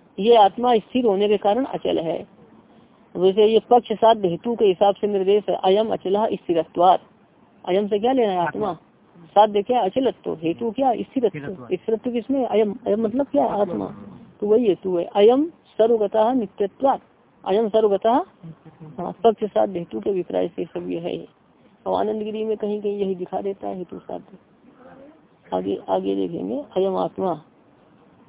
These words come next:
Speaker 1: अतः सनातना, इस कारण से ये आत्मा कैसा है? सनातन है। और सनातन का अर्थ क्या है? चिरंतन। चिरंतन का अर्थ है चिरकाल से विद्यमान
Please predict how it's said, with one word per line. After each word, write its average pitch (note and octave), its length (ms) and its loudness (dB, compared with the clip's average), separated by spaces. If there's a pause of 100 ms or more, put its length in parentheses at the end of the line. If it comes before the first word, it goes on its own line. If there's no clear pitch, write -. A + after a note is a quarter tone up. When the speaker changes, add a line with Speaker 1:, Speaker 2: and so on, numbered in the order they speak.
(160)
Speaker 1:
अतः B3 300 6
सनातना, G3+ 680 2 (100)
इस B3 160 -2
कारण G#3+ 340 4
से A3 160 0
ये G#3+ 140 2
आत्मा G3+ 340 2
कैसा G3+ 360 -2
है? G3+ 100 0
सनातन E3 540 -2
है। D3+ 180 -2 (600)
और F#3 80 2
सनातन G3 520 0
का A3+ 100 0
अर्थ A3+ 160 0
क्या A#3+ 160 0
है? A3 60 4
चिरंतन। G3 580 -2
चिरंतन G3 480 -2
का A3 100 2
अर्थ G#3 120 0
है G#3 100 2
चिरकाल G#3 460 0
से F3+ 140 -4
विद्यमान D#3+ 520 -6